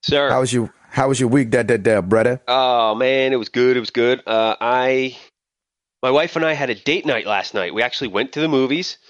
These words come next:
Speaker 2: What, a date night?
Speaker 1: It was incredible. I, it was, we had so much fun. We ended up going to see, um,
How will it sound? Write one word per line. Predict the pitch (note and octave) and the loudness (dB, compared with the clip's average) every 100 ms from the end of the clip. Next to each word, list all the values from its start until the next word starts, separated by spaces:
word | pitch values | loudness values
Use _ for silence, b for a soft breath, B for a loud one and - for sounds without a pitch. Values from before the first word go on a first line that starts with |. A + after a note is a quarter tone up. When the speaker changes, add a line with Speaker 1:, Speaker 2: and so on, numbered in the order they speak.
| b - | b -4
Speaker 2:
What, | A2 E3 G3 - - | 2 4 2 -2 -2
a | D3+ | -2
date | C3+ D3+ E3+ E3+ | 2 2 2 2
night? | F3+ F#3+ C#3+ | 2 2 0
Speaker 1:
It | |
was | C3 | 0
incredible. | C3 A#2 - C#3+ A#2 F#2+ - _ - | -2 -4 0 0 0 -4 -6 _ -4
I, | A2 | 0
it | A#2 | 2
was, | A#2+ A#2+ - - | 2 -2 -2 -4
we | C3 | -2
had | B2+ A#2+ | -2 -2
so | D3 | -2
much | C3 C3 - | 0 -2 0
fun. | G2+ G2+ | -2 0
We | G#2 B2 | 0 0
ended | - C#3+ C#3 | 0 0 0
up | C3 - | -2 0
going | C3+ B2 | 0 0
to | |
see, | - C3 B2 A#2+ | -2 -4 -2 0
um, | F#2+ A2 G#2 G2+ | 0 0 -2 -4